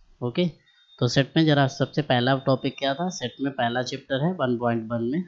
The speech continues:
है ना? तो क्या होता है, set को अगर definition wise देखें तो क्या बताएंगे?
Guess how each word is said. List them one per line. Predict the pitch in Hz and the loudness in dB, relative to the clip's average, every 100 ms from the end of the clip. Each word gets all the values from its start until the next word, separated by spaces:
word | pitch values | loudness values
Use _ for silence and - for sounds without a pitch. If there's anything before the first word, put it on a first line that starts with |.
| 156 | -4
है | 175 | -2
ना? | 175 - _ _ _ _ - | -2 -6 _ _ _ _ -2
तो | 160 175 | 0 2
क्या | 170 | 2
होता | 160 156 | 4 2
है, | 170 185 | 0 0
set | 165 - 143 | -2 -2 -4
को | - 165 160 | 0 4 6
अगर | 151 | 6
definition | 135 131 127 131 131 170 170 | 4 2 2 2 4 4 6
wise | 165 156 | 6 4
देखें | 160 151 165 | 0 2 0
तो | 156 | 0
क्या | 139 139 | -2 -2
बताएंगे? | 139 143 147 165 | -2 -4 0 0